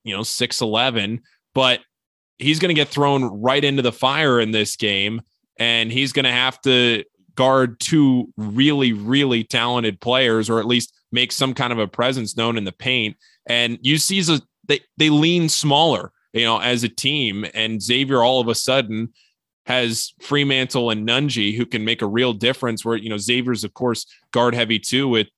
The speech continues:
Colby and Paul and Dewan and Nate and, and all the rest, especially Nate with, with how well he's shooting. He's another guy I would look at if you're looking at a guard. I, you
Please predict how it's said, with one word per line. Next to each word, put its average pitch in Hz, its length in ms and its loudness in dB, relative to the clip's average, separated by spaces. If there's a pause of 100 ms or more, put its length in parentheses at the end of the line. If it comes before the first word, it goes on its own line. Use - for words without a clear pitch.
(260)
Colby 117 460 2
and 107 180 -4
Paul 113 440 0
and 107 120 -4
Dewan 107 600 0
and 95 180 -4
Nate 107 380 -2
and, 101 140 -10
and 107 160 -4
all 110 120 0
the 104 100 -2
rest, 113 180 -2
especially 110 340 -6
Nate 107 440 -2 (300)
with, 110 300 0
with 110 160 -2
how 113 160 0
well 107 220 0
he's 113 240 0
shooting. 123 340 0
He's 120 160 0
another 110 260 0
guy 117 240 0
I 117 60 0
would 113 140 -2
look 117 200 -2
at 120 160 0
if 110 120 -6
you're 107 80 -4
looking 113 240 -4
at 107 80 -2
a 101 60 -2
guard. 107 360 0
I, 107 140 0
you - 60 -4